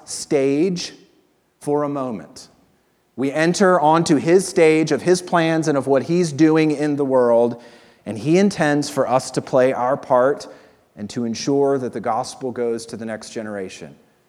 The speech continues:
to our children, to the children that we teach here in church, to those we work with, to our neighbors, to family members. So that's the question. As we read this this morning, what will we do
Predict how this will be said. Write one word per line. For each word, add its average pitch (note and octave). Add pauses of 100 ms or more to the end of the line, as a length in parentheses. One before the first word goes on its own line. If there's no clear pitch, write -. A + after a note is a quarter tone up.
to A2+
our A#2
children, D#3 (960)
to G#2
the A2+
children C#3+
that C3+
we C3
teach C#3
here C#3
in B2+
church, D#3+ (380)
to D3+
those C#3+
we C3
work D#3
with, E3
to D3
our A#2
neighbors, D3
to -
family D3
members. C3+ (800)
So -
that's C3+
the C3
question. D#3
As B2
we B2+
read D#3
this C#3+
this -
morning, E3
what C3+
will D3
we C#3
do A2+